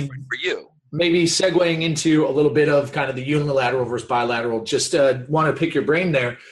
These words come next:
Speaker 2: You know, a big part of what we look at is the athlete's life cycle and training life cycle. And we're really, we're really strong proponents of when a young athlete comes in, uh, assuming you assess them,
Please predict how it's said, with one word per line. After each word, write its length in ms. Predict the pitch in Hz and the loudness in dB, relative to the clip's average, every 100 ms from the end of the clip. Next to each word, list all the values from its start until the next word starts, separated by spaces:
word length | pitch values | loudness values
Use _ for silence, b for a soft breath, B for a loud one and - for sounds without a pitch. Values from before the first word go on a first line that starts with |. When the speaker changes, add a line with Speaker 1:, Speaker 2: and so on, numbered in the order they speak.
| B B | B B
Speaker 2:
You 60 | - | 0
know, 100 | 143 | 0
a 40 | 120 | 2
big 240 | 175 - | 0 0
part 300 | 175 175 170 | 0 0 0
of 380 | 147 139 131 - - _ _ | 0 0 0 -6 -20 _ _
what 160 | 143 135 | -4 -2
we 80 | 156 | 0
look 200 | 156 156 | 0 2
at 140 | 139 | 0
is 100 | 131 | 0
the 140 | 127 135 | -4 -4
athlete's 380 | 147 - 131 135 | -4 -4 -4 -2
life 180 | 131 | -2
cycle 400 | 131 127 113 127 | -2 -4 -2 -6
and 80 | 120 | -6
training 340 | - 165 151 135 | -6 -4 -4 -4
life 200 | 120 117 | -6 -4
cycle. 440 | 131 113 123 127 b b - | -6 -4 -6 -8 b b -8
And 140 | 143 | -2
we're 120 | 143 139 | 0 2
really, 560 | 143 208 208 175 139 131 131 _ 127 | 2 2 2 0 -4 -12 -20 _ -2
we're 220 | 165 233 | 0 2
really 220 | 196 185 | 2 2
strong 460 | - 180 160 151 - | 0 0 0 -4 -8
proponents 540 | 151 143 151 143 127 | -12 -8 -6 -6 -8
of 340 | - 139 135 120 | -4 0 0 -2
when 140 | 131 | -4
a 20 | 117 | 0
young 220 | 131 180 | 0 0
athlete 340 | 202 196 220 | -2 -2 -4
comes 280 | - 233 147 | 0 0 0
in, 260 | 120 117 - b b _ | -2 -4 -12 b b _
uh, 260 | 135 127 127 | -2 -2 -2
assuming 400 | 139 - 175 185 | -4 0 0 2
you 120 | 196 | 4
assess 360 | 202 - 139 - | 2 2 -2 -2
them, 240 | 120 123 | -6 -6